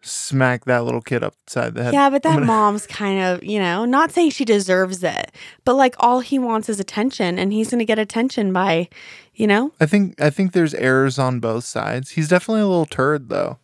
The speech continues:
Speaker 2: Mm-hmm.
Speaker 1: A very lovable turd.
Speaker 2: He is.
Speaker 1: He reminds me a lot of my son. Anyways, moving on. My other cringiest scene is when Marv is going up the stairs and he steps on that nail.
Speaker 2: Ooh.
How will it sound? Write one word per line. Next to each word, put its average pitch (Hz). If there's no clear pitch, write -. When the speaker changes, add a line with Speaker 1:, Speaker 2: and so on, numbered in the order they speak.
Speaker 2:
Mm-hmm. 202
Speaker 1:
A 135
very 127
lovable 113
turd. -
Speaker 2:
He 202
is. -
Speaker 1:
He 131
reminds 113
me 110
a 101
lot 95
of 95
my 104
son. -
Anyways, 151
moving 214
on. 135
My 131
other 131
cringiest 123
scene 127
is 120
when 131
Marv 123
is 120
going 123
up 120
the -
stairs 117
and 135
he 123
steps 120
on 123
that 117
nail. 117
Speaker 2:
Ooh. 180